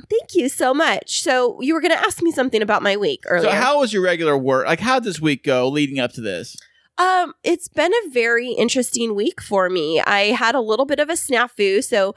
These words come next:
Speaker 1: one of the things that I've been doing is on the side, in addition to my schooling stuff, I've been working on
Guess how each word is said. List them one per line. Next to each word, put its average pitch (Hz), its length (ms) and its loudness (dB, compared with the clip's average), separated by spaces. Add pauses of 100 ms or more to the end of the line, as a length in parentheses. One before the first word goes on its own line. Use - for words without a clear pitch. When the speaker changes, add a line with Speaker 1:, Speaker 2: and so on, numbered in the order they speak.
(260)
Speaker 1:
one 240 120 2
of 262 80 2
the 294 100 0
things 254 320 -4
that 233 120 2
I've 202 300 2
been 208 240 0
doing 190 640 -2
is 185 460 0 (340)
on 240 180 0
the 247 80 4
side, 202 580 2
in 208 140 0
addition 214 400 -2
to 220 120 -2
my 185 180 0
schooling 254 640 -2
stuff, 170 580 -4
I've 208 260 0
been 208 240 0
working 196 400 -2
on 180 540 -2